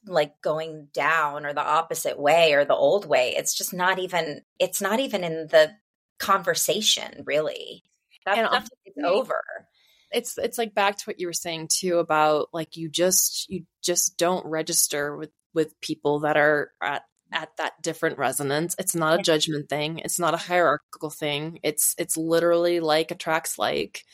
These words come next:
Speaker 1: Yeah.
Speaker 2: I mean, when I, when I, because the other thing is this, and you said, you know, when, when,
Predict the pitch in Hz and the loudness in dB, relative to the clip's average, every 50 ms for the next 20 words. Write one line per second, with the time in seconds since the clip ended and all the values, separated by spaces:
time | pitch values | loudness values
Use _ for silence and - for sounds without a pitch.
0 | - - - 220 - _ _ _ - 185 185 180 170 175 185 185 185 190 190 190 | -20 -18 -16 -16 -16 _ _ _ -4 -4 -2 -2 0 0 2 4 4 4 4 4
1 | 196 202 208 202 - _ _ _ _ _ _ _ _ _ _ _ _ _ _ _ | 4 2 0 -2 -6 _ _ _ _ _ _ _ _ _ _ _ _ _ _ _
2 | _ _ _ _ _ - 208 214 220 226 - 220 226 233 247 262 269 269 277 285 | _ _ _ _ _ -4 0 2 2 4 4 4 2 2 2 2 2 2 0 0
3 | 294 294 302 320 311 _ _ _ _ _ _ _ _ _ _ _ _ _ _ _ | 0 -2 -4 -6 -8 _ _ _ _ _ _ _ _ _ _ _ _ _ _ _
4 | _ _ - 269 262 302 277 285 311 311 359 494 - 359 285 233 214 226 202 190 | _ _ -10 -4 -4 -4 -2 2 2 4 4 4 2 0 -2 -2 -2 -2 -2 -2
5 | 190 190 190 185 190 - - - 165 185 180 170 160 165 165 170 170 170 170 - | -2 -2 -2 -2 -2 -4 -4 -4 -2 0 2 2 2 2 2 2 2 2 0 -2
6 | - - - 175 170 170 170 170 170 165 | -2 -2 0 0 0 0 -2 -2 -4 -6